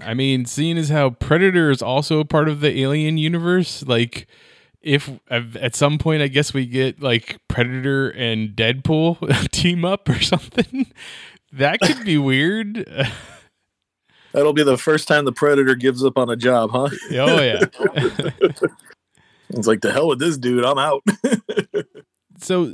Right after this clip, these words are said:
Speaker 1: speaking
Speaker 2: Now
Speaker 1: of the King, in-, sorry, one more thing. The King in Black cover, the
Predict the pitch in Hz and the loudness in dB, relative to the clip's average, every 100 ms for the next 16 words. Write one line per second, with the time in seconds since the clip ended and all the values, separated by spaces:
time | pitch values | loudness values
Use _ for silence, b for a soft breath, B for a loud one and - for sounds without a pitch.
0 | - 165 - 135 277 262 214 202 185 180 | -8 -12 -2 2 4 4 0 0 0 -2
1 | - 185 160 151 165 147 160 175 165 147 | 0 0 0 0 0 2 2 2 2 2
2 | 139 139 143 135 196 196 165 160 151 170 | 0 -2 -4 -2 0 0 2 0 2 2
3 | 143 131 123 120 | 4 2 2 2